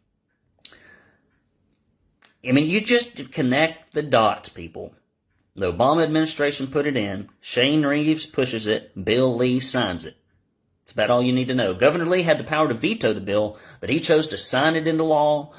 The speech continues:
Only four days after the bill reached his desk, his signature makes the bill law effectively immediately, an act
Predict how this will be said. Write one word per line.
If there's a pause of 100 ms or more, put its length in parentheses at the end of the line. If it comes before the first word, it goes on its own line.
(140)
Only
four
days
after
the
bill
reached
his
desk,
his
signature
makes
the
bill
law
effectively
immediately,
an
act